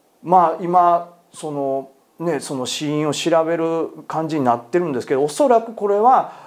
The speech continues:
脳の出血かなんかじゃないかなと。で、まあ、お医者さんの方が言うには、その、ちょっとやっぱり分からないうちに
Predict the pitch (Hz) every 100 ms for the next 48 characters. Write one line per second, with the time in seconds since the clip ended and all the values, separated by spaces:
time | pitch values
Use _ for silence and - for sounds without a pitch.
0 | - - - 156 190 170 143 - 160 -
1 | - 156 - 135 113 127 147 139 120 107
2 | 117 135 - 104 160 170 127 98 113 85
3 | - - _ - 208 226 208 190 175 -
4 | 175 175 - 170 175 175 185 208 180 160
5 | 160 139 - 147 135 127 - 139 143 127
6 | 127 147 120 127 131 147 156 190 196 170
7 | 151 240 208 - -